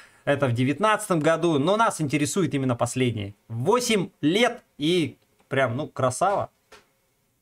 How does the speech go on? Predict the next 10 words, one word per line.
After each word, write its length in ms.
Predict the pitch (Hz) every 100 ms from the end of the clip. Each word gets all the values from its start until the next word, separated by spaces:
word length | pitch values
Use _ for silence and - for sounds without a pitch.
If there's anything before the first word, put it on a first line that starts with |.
| _
Красава, 520 | 147 151 - 247 208
Каролина. 560 | - 147 147 143 113 - _ _ _ _ _
Надеюсь, 640 | 131 151 175 233 196 - -
э, 240 | 156 135
в 80 | 131
этот 260 | 165 160 156
раз 240 | 165 127
тебе 200 | 135 131
тоже 300 | 123 143 120
повезет, 540 | 123 117 131 190 214